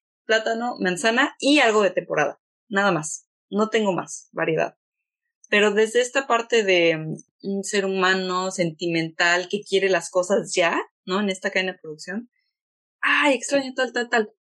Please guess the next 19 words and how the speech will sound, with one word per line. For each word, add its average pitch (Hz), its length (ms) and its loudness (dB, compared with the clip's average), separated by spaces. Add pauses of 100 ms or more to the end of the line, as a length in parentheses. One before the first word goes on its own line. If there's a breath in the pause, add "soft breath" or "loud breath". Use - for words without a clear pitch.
Pero 233 320 2
también 233 680 0 (280)
aterrizando 202 560 0
en 233 100 2
migración, 196 420 -4
por 214 140 0
supuesto 269 480 -2
que 233 100 -2
aquí 220 160 -6
va 220 120 4
a 214 60 0
haber 208 200 -2
menos 208 380 -2
frutas, 240 420 -2
que 226 160 0
yo 233 80 2
estaba 226 380 0
pensando, 180 600 -2
¿no? 202 300 -4